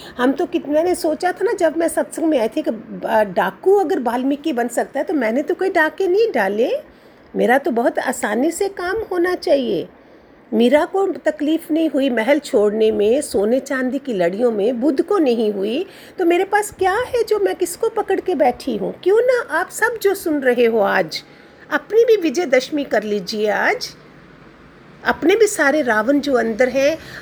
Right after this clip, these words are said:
आज उनको जला दीजिए। ये र-, फिर कल परसों निकल नहीं आने चाहिए, वो ख़त्म। जहाँ भी दुश्मनी थी, कोई मेरा दुश्मन होना ही नहीं चाहिए। मैं तो नहीं बोलती,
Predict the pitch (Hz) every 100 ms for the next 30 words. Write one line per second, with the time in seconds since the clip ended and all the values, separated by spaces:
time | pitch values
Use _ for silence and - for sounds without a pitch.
0 | - 277 269 294 339 302 226 233 262 262
1 | 247 339 285 285 254 - - 339 - 330
2 | 370 339 302 - 359 339 370 392 403 415
3 | 466 403 370 392 381 302 294 247 180 147
4 | 180 208 - 330 381 370 370 - 453 370
5 | 202 170 - 226 - - - - - -
6 | - 220 269 320 427 466 440 381 - 370
7 | 392 392 392 381 370 392 403 359 - 403
8 | 370 330 277 330 381 381 302 - 262 240
9 | 262 294 359 359 359 320 294 - 330